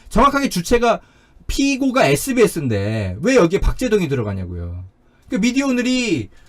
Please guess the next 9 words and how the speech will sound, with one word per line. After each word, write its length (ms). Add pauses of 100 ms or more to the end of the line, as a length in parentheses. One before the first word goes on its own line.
(520)
어, 880
모르겠어요. 480
강진구 400
기자 160
편을 240
들고 220
싶지 200
않았는지, 840 (160)
음? 160